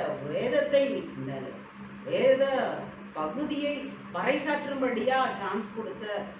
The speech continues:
சகோதரி சுசிலா அவர்களுக்கு நன்றியை தெரிவிக்கிறேன். கர்த்தர் அவர்களையும் அவர் மினிஸ்ட்ரி, அவர் குடும்பத்தார் இதுல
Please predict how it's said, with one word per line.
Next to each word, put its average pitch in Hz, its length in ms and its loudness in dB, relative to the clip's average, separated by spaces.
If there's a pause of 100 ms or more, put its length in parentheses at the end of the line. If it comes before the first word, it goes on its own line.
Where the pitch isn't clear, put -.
(180)
சகோதரி 214 500 -2
சுசிலா 202 540 -6
அவர்களுக்கு 185 680 -2
நன்றியை 196 440 -6
தெரிவிக்கிறேன். 170 640 -4
கர்த்தர் 196 420 -4
அவர்களையும் 196 460 -2
அவர் 147 200 -6
மினிஸ்ட்ரி, 185 540 -6
அவர் - 340 -8
குடும்பத்தார் 214 560 -4 (400)
இதுல 151 220 -4